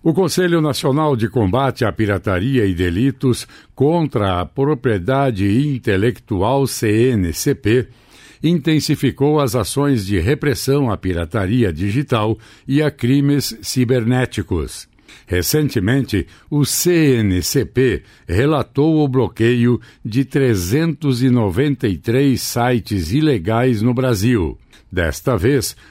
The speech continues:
o Conselho encaminhou à Organização Mundial da Propriedade Intelectual uma nova lista com aproximadamente oito mil links que foram alvo de fiscalização e estão sob a ordem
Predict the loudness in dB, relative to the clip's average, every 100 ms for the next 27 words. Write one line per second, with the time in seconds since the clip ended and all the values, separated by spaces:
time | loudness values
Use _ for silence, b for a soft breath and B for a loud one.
0 | b -4 0 0 2 0 2 2 0 0
1 | 2 2 2 2 2 2 2 0 0 0
2 | -2 -2 0 2 2 0 0 0 0 -2
3 | -4 -4 -4 -2 -2 0 0 0 0 2
4 | 0 -2 -4 -4 -4 0 0 0 -4 B
5 | B B B -2 0 2 2 2 0 0
6 | -2 0 0 0 -2 -4 -4 -2 -2 -2
7 | -2 -2 0 -2 -2 0 0 -2 -2 0
8 | 0 -2 -2 2 4 2 2 2 2 0
9 | -2 -10 -10 B B B -4 -4 0 2
10 | 2 2 2 2 2 0 0 0 b b
11 | -4 0 0 -2 -4 -4 -2 -2 -2 -2
12 | -2 -2 -2 -2 b b b -4 0 2
13 | 0 -2 0 0 0 -2 0 0 0 0
14 | 0 0 -2